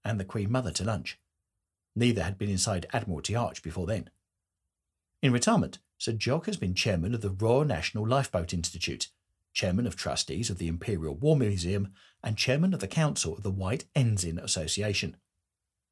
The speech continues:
In twenty eleven, Her Majesty's government ran a competitive bidding process, seeking a purchaser for the long lease of Admiralty Arch. Prime Investors Capital brought together a unique team of twenty British companies,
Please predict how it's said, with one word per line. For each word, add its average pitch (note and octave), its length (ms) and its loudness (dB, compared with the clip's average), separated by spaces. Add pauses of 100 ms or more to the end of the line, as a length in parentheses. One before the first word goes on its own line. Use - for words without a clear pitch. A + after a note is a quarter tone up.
(640)
In A2+ 80 -2
twenty A#2 300 4
eleven, A2+ 320 2 (220)
Her A2 100 0
Majesty's A2+ 360 0
government G2+ 400 0
ran A2+ 200 -2
a - 40 -6
competitive A2+ 680 -4
bidding D#2+ 280 -4
process, - 520 0 (340)
seeking G3 360 2
a E3 40 4
purchaser D#3 500 2
for - 120 -6
the G2+ 80 -2
long G#2 320 0
lease D#3+ 260 0
of F#2 80 -2 (140)
Admiralty G2+ 460 0
Arch. - 320 -2 (1160)
Prime F3 220 6
Investors A2+ 420 2
Capital F3 460 0
brought F#2 380 0
together C#3+ 400 0
a D#2+ 40 -2
unique G2 500 -2
team E2+ 260 0
of E2+ 120 -8
twenty A2+ 400 -2
British F2+ 340 -4
companies, G#2+ 480 0